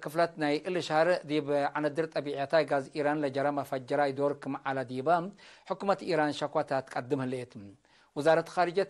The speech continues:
إيران دولتها لمصدر مبل رد فعل كمسل يتتقسم منه تشرح سبت الليت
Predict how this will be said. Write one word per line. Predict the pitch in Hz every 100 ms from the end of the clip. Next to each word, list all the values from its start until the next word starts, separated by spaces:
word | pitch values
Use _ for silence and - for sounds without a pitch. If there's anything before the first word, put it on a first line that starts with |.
| -
إيران | 139 135 143 170 156
دولتها | 147 147 139 160 165
لمصدر | 160 147 127 135 143 160 165
مبل | 151 143 160 -
رد | 143 135
فعل | - 135 156
كمسل | 151 139 151 143
يتتقسم | 147 131 - 143 131 143
منه | 135 131 135
تشرح | 135 139 147
سبت | - 139 135 165
الليت | 156 151 151